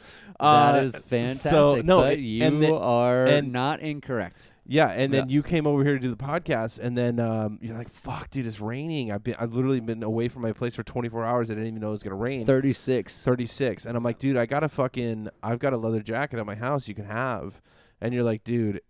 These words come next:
Speaker 2: it will not fit me."
Speaker 1: It will be a sheet
Speaker 2: You're a
Speaker 1: for
Speaker 2: fat
Speaker 1: me. I
Speaker 2: piece
Speaker 1: would
Speaker 2: of
Speaker 1: look like
Speaker 2: shit.
Speaker 1: a black ghost.
Speaker 2: <laughs> So I was like, "No, no, no, no." I, I was like, "I, I, I, I buy and resell stuff sometimes."
Speaker 1: Yes, you do.
Speaker 2: Online. Um,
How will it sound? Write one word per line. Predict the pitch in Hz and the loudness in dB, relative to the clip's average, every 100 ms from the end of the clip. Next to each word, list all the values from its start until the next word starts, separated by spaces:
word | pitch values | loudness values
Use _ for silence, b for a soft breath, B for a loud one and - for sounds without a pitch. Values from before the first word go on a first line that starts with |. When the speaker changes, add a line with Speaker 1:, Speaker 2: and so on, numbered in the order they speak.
| 113 | -4
Speaker 2:
it | 110 - | -4 -2
will | 117 117 127 117 110 | -4 2 4 4 2
not | 107 98 92 | 0 -8 -8
fit | - 90 - | -8 -10 -8
me." | 135 | -8
Speaker 1:
It | 127 | 2
will | 151 | 2
be | 120 127 131 | 2 0 -2
a | 117 | -4
sheet | 101 - - 120 113 | -6 -10 -8 -6 -4
Speaker 2:
You're | 113 120 139 - | -2 2 2 0
a | |
Speaker 1:
for | 120 - 107 | -4 -6 -2
Speaker 2:
fat | 107 110 95 | 0 0 -4
Speaker 1:
me. | - | -2
I | 117 | 0
Speaker 2:
piece | 156 | 4
Speaker 1:
would | 180 | 2
Speaker 2:
of | |
Speaker 1:
look | 156 160 | 4 2
like | 156 135 | 2 2
Speaker 2:
shit. | 123 | 0
Speaker 1:
a | |
black | 92 104 110 - - | -2 -4 -4 -8 -6
ghost. | 107 104 - - B | -2 -2 -6 -18 B
Speaker 2:
<laughs> | B B B B | B B B B
So | - - 151 143 | -16 4 8 10
I | 147 | 8
was | 139 | 6
like, | 139 | 4
"No, | 180 | 4
no, | 180 | 6
no, | 175 | 6
no." | 165 127 | 6 6
I, | 117 123 | 6 2
I | 110 120 | 2 0
was | 117 | 0
like, | 113 | -2
"I, | 117 117 110 | 0 0 0
I, | 113 113 104 - | -2 -4 -8 -10
I, | 101 107 110 98 - - _ | -6 -4 -4 -6 -10 -16 _
I | - 107 | -6 -4
buy | 110 104 | -2 -2
and | 107 104 | -2 -4
resell | 107 - 101 | -6 -4 -6
stuff | - 95 92 - - | -6 -8 -10 -12 -20
sometimes." | - 101 98 98 95 95 - | -12 -10 -8 -8 -8 -14 -2
Speaker 1:
Yes, | 120 110 - 113 | 2 2 0 -4
you | 107 | -2
do. | 104 | 0
Speaker 2:
Online. | 107 117 110 101 98 101 107 - _ | 0 -2 -4 -4 -6 -8 -12 -16 _
Um, | 110 110 107 104 101 | -4 -2 -2 -4 -10